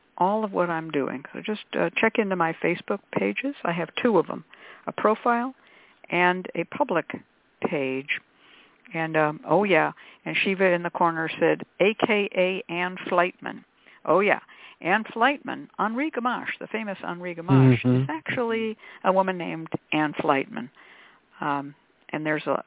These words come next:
Speaker 1: we'll be putting in a little biography of her this time. I've mentioned this in several other books. This is Anne Flightman, this is Anne Flightman. But now we're gonna actually do a little story about Anne Flightman in presenting Terrors of the Evil Eye Exposed.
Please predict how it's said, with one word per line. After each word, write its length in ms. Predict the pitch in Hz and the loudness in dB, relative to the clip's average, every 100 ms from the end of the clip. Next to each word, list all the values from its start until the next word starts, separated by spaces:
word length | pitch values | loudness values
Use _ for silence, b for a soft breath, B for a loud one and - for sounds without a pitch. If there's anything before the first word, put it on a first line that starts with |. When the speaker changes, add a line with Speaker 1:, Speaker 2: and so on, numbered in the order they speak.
| - - | -6 2
Speaker 1:
we'll 160 | 190 | 2
be 120 | 190 185 | 2 -2
putting 340 | - 226 202 | 0 0 0
in 160 | 185 190 | -2 -2
a 80 | 165 | -2
little 240 | 196 330 | -4 -4
biography 600 | 240 202 208 190 165 165 | 0 4 4 2 -4 -6
of 80 | 147 | -6
her 120 | - 147 | -6 -6
this 160 | 139 - | -8 -8
time. 160 | 156 | -4
I've 140 | 226 269 | -2 -2
mentioned 340 | 381 - 226 | -8 -8 -4
this 120 | 175 - B B B B | -6 -6 B B B B
in 140 | 180 180 - | -2 0 2
several 280 | 196 175 170 | 2 2 0
other 180 | 165 | 0
books. 340 | 160 196 - - - b b b - | 2 2 2 -4 -12 b b b -8
This 120 | 151 160 | -6 -4
is 80 | 156 | 0
Anne 200 | 151 151 | 0 0
Flightman, 380 | 160 147 143 135 | -2 -2 -4 -10
this 100 | 143 | -10
is 80 | 143 | -6
Anne 100 | 147 147 | -6 -2
Flightman. 360 | 160 151 156 | -2 -2 -6
But 100 | 156 | -6
now 180 | 196 226 | 0 0
we're 100 | 208 | 0
gonna 160 | 175 160 | -4 -6
actually 320 | 156 - 147 | -6 -6 -8
do 140 | 147 165 | -6 -8
a 20 | |
little 220 | 156 143 - | -6 -8 -10
story 380 | - 160 143 127 | -6 -4 -4 -6
about 220 | 127 127 | -8 -10
Anne 180 | 127 135 | -10 -4
Flightman 360 | - 143 - 135 - B B - | 2 2 0 -8 -10 B B -10
in 120 | 147 | -8
presenting 720 | - 147 143 147 - 143 131 B B B - | -4 -4 -2 -2 -2 -2 -4 B B B 0
Terrors 300 | 156 143 139 | 4 6 4
of 100 | 135 | -2
the 60 | 139 | -2
Evil 300 | 135 - 127 | -2 -2 -4
Eye 200 | 135 123 - | -4 -6 -8
Exposed. 800 | - - - - 131 123 110 | -12 -14 -8 0 0 0 -4